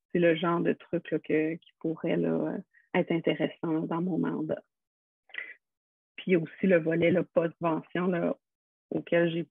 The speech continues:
beaucoup plus participé en tant qu'intervenante, en, en tant que psychoéducatrice, mais on verra, ça, ça, ça va rester à définir. Pour le moment, le mandat était vraiment prévention du suicide. Fait que là, j'ai parlé beaucoup et ça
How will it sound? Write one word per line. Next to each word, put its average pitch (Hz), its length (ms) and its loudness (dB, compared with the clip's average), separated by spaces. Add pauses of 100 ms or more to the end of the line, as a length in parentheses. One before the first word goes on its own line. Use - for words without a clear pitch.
beaucoup 165 300 -6
plus 170 180 -2
participé - 560 -4
en 165 80 0
tant 165 140 -2
qu'intervenante, 160 640 -2
en, 180 120 -2 (360)
en 165 60 -2
tant - 180 -6
que 175 140 -10
psychoéducatrice, 180 880 0 (420)
mais 180 60 4
on 165 180 4
verra, 165 500 0
ça, 190 140 -4
ça, 175 220 0
ça 180 100 0
va 165 160 0
rester 170 300 -4
à 175 100 2
définir. 160 640 -2
Pour 170 140 -4
le 165 100 0
moment, 165 360 -2 (360)
le 175 140 6
mandat 165 320 2
était 165 180 2
vraiment 165 460 -4
prévention 160 640 -4
du 170 100 -6 (140)
suicide. - 480 -18 (1120)
Fait 151 80 -6
que 190 80 4
là, 269 60 8
j'ai 262 120 4
parlé 185 360 2
beaucoup 185 760 0 (1120)
et - 680 -2
ça 175 120 0